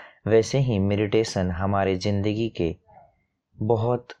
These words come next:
अहम role play करता है उन चीज़ों को ठीक करने में, जो चीज़ें हम हर रोज़ करते हैं।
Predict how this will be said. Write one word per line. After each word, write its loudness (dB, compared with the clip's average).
अहम 0
role 4
play 0
करता -2
है -4
उन -2
चीज़ों -2
को -2
ठीक -4
करने -2
में, -4
जो 4
चीज़ें 0
हम 0
हर 0
रोज़ 0
करते -6
हैं। -8